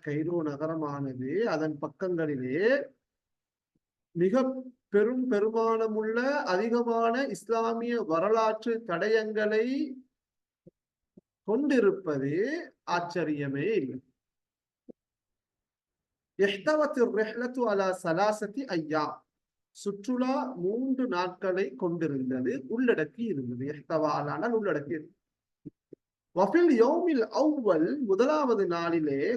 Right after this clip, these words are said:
கும்னா بزيارة المتحف அல்லது மத்ஹப்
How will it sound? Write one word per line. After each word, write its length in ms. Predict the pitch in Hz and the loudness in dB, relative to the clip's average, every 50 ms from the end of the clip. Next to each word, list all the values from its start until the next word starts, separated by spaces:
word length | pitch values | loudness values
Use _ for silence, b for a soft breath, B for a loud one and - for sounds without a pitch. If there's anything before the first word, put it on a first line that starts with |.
| 254 - | -4 -2
கும்னா 360 | - 320 320 330 359 320 302 294 262 202 | -4 -2 -2 0 0 0 0 0 0 -2
بزيارة 640 | 214 196 170 190 214 233 247 262 254 240 240 240 - 233 226 220 | -2 -4 -4 -2 -4 -2 0 0 0 0 -2 -2 -2 -4 -4 -2
المتحف 680 | 220 214 208 220 262 262 254 254 254 247 269 302 302 294 - - | -2 -4 -4 -4 -4 -6 -2 -4 -4 -2 0 -2 -2 -2 -6 -2
அல்லது 340 | - 214 220 247 254 269 240 | 0 0 2 2 2 0 2
மத்ஹப் 480 | 208 196 - - 196 - 143 139 - | 2 0 -2 -2 -8 -10 -12 -12 -12